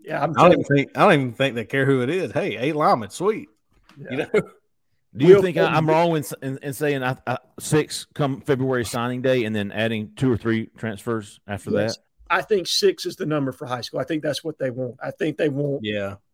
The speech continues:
Speaker 2: yeah,
Speaker 1: five
Speaker 2: five.
Speaker 1: at each, yeah, one at each position. So, you know what I mean? A left tackle, right tackle, left guard,
Speaker 3: Right.
Speaker 1: right guard, and a center. And then they want a best available.
Speaker 3: Right.
Speaker 1: You know,
Speaker 3: Sure.
Speaker 1: whether that's Connor Lew, whether that's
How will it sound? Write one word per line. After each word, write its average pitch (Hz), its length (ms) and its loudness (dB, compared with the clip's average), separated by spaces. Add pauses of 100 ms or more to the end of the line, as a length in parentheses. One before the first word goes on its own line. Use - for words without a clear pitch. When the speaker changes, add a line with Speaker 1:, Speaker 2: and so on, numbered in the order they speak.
(100)
Speaker 2:
yeah, 98 200 -8 (100)
Speaker 1:
five - 0 -
Speaker 2:
five. 196 320 4
Speaker 1:
at - 180 -4
each, - 200 -16
yeah, 165 140 -4
one 160 400 0
at 180 100 0
each 208 240 -6
position. 165 520 -6 (200)
So, 190 340 -4
you 151 100 -2
know 147 80 0
what 147 60 -2
I 143 40 -2
mean? 139 100 -2
A 131 100 -2
left 151 240 -2
tackle, 156 320 -4
right 143 240 -2
tackle, 135 500 -6
left 143 220 -4
guard, 139 240 -2
Speaker 3:
Right. 135 120 0
Speaker 1:
right 127 80 -6 (100)
guard, 143 160 -8
and 139 80 -8
a - 20 -8
center. 127 380 -10 (180)
And 156 100 -4
then 151 120 -2
they 156 100 -2
want 151 380 -4
a 156 80 -6
best 156 340 -6
available. 135 420 -10 (220)
Speaker 3:
Right. 98 260 -4 (300)
Speaker 1:
You 170 80 -6
know, - 80 -4
Speaker 3:
Sure. 151 80 -2
Speaker 1:
whether 156 200 2
that's 156 200 -2
Connor 147 420 -6
Lew, 165 440 2
whether 147 260 0
that's 139 540 -6